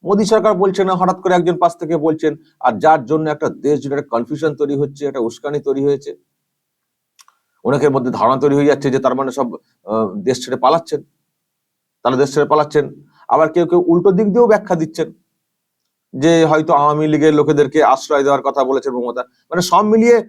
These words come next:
একটা কনফিউশন তৈরি হচ্ছে, সব মিলিয়ে একটা কনফিউশন তৈরি হচ্ছে, আহ, মানে দেশের অভ্যন্তরে। তো এটা নিয়ে ক্ষুব্ধ ঢাকা, ক্ষুব্ধ মুখ্যমন্ত্রীর অবস্থানের, অবস্থানটা নিয়ে, এবং সেই জন্যই নোটটা পাঠানো হয়েছে।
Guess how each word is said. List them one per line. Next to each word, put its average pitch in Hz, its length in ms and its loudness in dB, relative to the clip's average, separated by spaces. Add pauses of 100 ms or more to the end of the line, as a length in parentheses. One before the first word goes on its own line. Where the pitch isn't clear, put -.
(180)
একটা - 280 0
কনফিউশন 202 580 -2
তৈরি 143 200 0
হচ্ছে, 95 300 -6 (1120)
সব 156 200 2
মিলিয়ে 190 360 4
একটা 208 440 0
কনফিউশন 185 600 0
তৈরি 170 200 2
হচ্ছে, 147 300 2 (640)
আহ, 123 600 4
মানে 120 480 2 (580)
দেশের 151 240 2
অভ্যন্তরে। 131 640 0 (1500)
তো 147 80 2 (100)
এটা 170 280 2
নিয়ে 214 600 2 (680)
ক্ষুব্ধ 131 360 0 (220)
ঢাকা, 107 260 -4
ক্ষুব্ধ 156 320 -4
মুখ্যমন্ত্রীর 117 600 -2
অবস্থানের, 101 460 -2 (180)
অবস্থানটা 107 400 -4
নিয়ে, 143 120 -4
এবং 147 100 -2
সেই 101 160 -6
জন্যই 110 220 -4
নোটটা 92 280 -8
পাঠানো 69 280 -16
হয়েছে। 65 220 -20